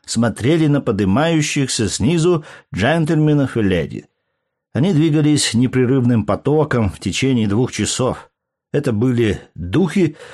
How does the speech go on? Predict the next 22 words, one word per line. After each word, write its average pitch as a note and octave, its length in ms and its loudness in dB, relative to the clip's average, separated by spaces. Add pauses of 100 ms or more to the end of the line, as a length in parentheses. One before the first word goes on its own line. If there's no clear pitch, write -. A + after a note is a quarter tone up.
(120)
вызванные G#3+ 720 2
соединенными D3 1040 2
усилиями G#2+ 760 0
Дюроти, F3 760 0 (180)
Фишера, F3+ 680 0 (160)
Эйзенштейна F3 1000 0 (180)
и C#3 100 -2
еще D#3+ 420 2
двух B2+ 260 0
десятков A#2 640 -2
наших G2+ 500 -2
благодетелей. F#2 960 -2 (560)
Духи D#3+ 340 0
пришли C#3+ 640 0
с A2+ 100 -2
женами D#3+ 800 2
и - 20 2
были C#3 340 2
в B2 120 2
очень D#3+ 360 0
хорошем C#3 540 0
настроении. A2+ 840 -2